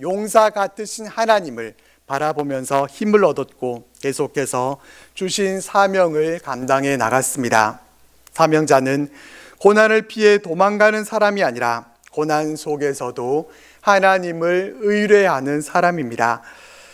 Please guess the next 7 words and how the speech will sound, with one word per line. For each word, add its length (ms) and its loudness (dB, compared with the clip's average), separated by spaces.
우리는 320 6
어떻습니까? 1000 0
하나님께서 1000 0
내게 480 0
주신 480 -8
사명은 800 0
무엇입니까? 880 0